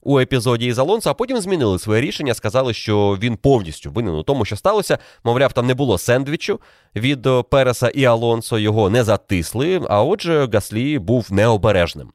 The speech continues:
на старті гонки. Майкл Масі сказав після фінішу, що команди самі перед стартом чемпіонату просили, щоб такі рішення, коли гонщик повністю винен в епізоді, вирішувалися штрафами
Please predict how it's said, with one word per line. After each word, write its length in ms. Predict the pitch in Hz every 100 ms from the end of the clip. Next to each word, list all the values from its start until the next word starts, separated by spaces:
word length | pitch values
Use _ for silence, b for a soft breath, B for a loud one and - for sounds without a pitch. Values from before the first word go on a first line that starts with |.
| -
на 180 | 90 90
старті 380 | - 95 90 87
гонки. 400 | 82 69 - - B B B
Майкл 320 | 120 113 170
Масі 260 | 151 165 143
сказав 460 | - 101 120 123 -
після 280 | 113 - 101
фінішу, 400 | 113 117 104 98
що 440 | - - 98 90
команди 420 | 85 107 151 143
самі 440 | 127 127 143 123 - _ _ -
перед 300 | 113 110 -
стартом 380 | - 101 85 85
чемпіонату 560 | 82 80 95 196 104
просили, 540 | - 117 - 143 117 -
щоб 160 | -
такі 260 | 101 - 107
рішення, 520 | 160 240 107 78 69
коли 200 | - 107
гонщик 420 | 95 135 131 95
повністю 480 | - 123 113 95 -
винен 420 | 80 110 117 78 67 b b
в 80 | 90
епізоді, 520 | - 87 147 208 71 b b b b
вирішувалися 800 | 92 131 156 160 151 139 135 117
штрафами 600 | - 120 95 - 52